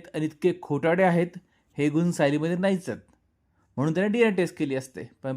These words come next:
प्रियाच्या हुशारीमुळे ती डीएनए टेस्ट फेल झाली आहे आणि डीएनए टेस्ट पॉझिटिव्ह आली आहे, म्हणजे सायली आणि मैनावती आई मुलगी आहेत असं कन्फर्म झालं आहे. पण तरी पण बिचारा आता अर्जुन काही करू शकत नाही. पण तिकडे मात्र सायलीला संशय आला आहे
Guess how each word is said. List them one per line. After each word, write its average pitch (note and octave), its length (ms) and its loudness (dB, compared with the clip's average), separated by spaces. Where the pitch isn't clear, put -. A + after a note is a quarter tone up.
प्रियाच्या D#3 360 2
हुशारीमुळे D#3+ 540 0
ती D3 140 -2
डीएनए C3+ 240 0
टेस्ट B2 280 -6
फेल C3 160 -4
झाली A2+ 280 -4
आहे B1+ 100 -14
आणि B2 140 -2
डीएनए C3 340 0
टेस्ट F3 200 -2
पॉझिटिव्ह D#3+ 440 4
आली F2+ 180 -2
आहे, - 100 -14
म्हणजे B2 320 -2
सायली C3+ 400 2
आणि D3+ 120 2
मैनावती C3 600 -2
आई C3+ 140 2
मुलगी C3 320 0
आहेत D#3 200 0
असं D#3 160 -4
कन्फर्म G3 400 2
झालं A#2+ 240 0
आहे. F2 100 -8
पण F#3 140 4
तरी G3 200 8
पण F#3 260 2
बिचारा D#3 340 2
आता D3+ 180 4
अर्जुन D3 220 0
काही D3+ 240 4
करू D3+ 180 0
शकत C3 360 -6
नाही. F2+ 140 -10
पण F#3 100 4
तिकडे G#3+ 320 4
मात्र F3+ 400 2
सायलीला D3+ 360 0
संशय C#3 360 -4
आला A2 180 -4
आहे F2+ 100 -14